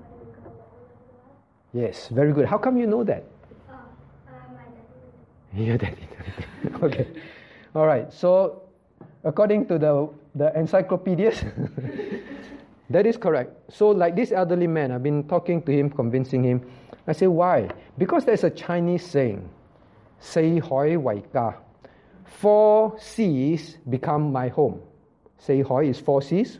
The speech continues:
Speaker 2: wai ka becomes my home. That is the concept. Because when you, when you, um, burn, uh, cremate, then the ashes, all right,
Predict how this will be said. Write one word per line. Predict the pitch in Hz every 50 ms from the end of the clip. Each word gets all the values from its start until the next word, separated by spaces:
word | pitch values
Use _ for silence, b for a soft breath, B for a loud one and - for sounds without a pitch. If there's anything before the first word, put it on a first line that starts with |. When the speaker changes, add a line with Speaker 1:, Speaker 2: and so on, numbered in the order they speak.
| - -
Speaker 2:
wai | 123 107 107
ka | - - 139
becomes | 127 120 131 - - 143 139 131 - -
my | 113 110
home. | 104 - 143 110 85 80 - - _ _ _ _ _ _ _ _ _ b b b b b b b
That | - 139 147
is | 165 156
the | 156 151
concept. | 151 - 160 151 151 151 117 - - B B B B B B B
Because | 127 127 160 160 170 -
when | 139 135 131
you, | 123 127 123 120 - - - - - - _ - _ _ _ _ _
when | - 131 131 127 127
you, | 120 123 123 120 117 113 113 107 - B B B B B B B B B B _ -
um, | 120 117 110 117 - - 156 - _ _ _ _ _ _ _ _ _ _ -
burn, | 113 139 143 160 190 220 240 - - - -
uh, | 139 135 127 123 127 127
cremate, | - 151 143 165 208 196 151
then | 160 165
the | 156 - -
ashes, | 180 180 - - 233 269 247 - - - b b b b b b
all | 139 131
right, | 139 165 208 208